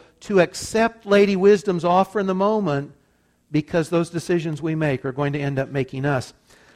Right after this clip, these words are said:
Last week, we shifted gears. We went away from wisdom broadly, and we looked at one sphere or arena of life that has huge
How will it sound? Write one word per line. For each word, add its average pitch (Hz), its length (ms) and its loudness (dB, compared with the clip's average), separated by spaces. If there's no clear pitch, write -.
Last 208 480 0
week, 165 500 2
we 165 160 0
shifted 175 560 -2
gears. 160 380 4
We 151 80 0
went 170 160 2
away 175 160 2
from 165 240 -4
wisdom 165 400 -2
broadly, 131 880 0
and 156 120 -2
we 160 80 2
looked 175 220 2
at 160 140 0
one 196 420 0
sphere 196 640 2
or 160 240 4
arena 180 400 2
of 147 240 0
life 156 400 4
that 139 120 -2
has 135 180 -4
huge 196 460 -8